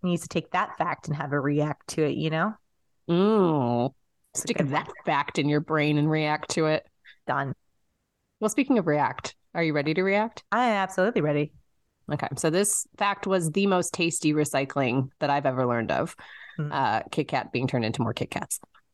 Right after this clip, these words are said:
Speaker 2: What is something that you wish you could recycle into more of the same thing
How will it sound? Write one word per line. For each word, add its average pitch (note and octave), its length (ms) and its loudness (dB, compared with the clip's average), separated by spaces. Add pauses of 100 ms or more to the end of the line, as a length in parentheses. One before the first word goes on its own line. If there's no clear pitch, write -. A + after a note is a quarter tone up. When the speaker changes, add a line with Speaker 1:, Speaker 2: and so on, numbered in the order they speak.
(120)
Speaker 2:
What G#3 200 2
is E4+ 160 4
something F3+ 460 2
that E3 180 0
you F3 320 4
wish - 480 0
you D#3 220 6
could F#3+ 200 0
recycle B2+ 680 0
into D3 240 2
more D#3 340 4
of F#3+ 140 -2
the G#3 100 0
same C#3+ 360 2
thing C3+ 460 -2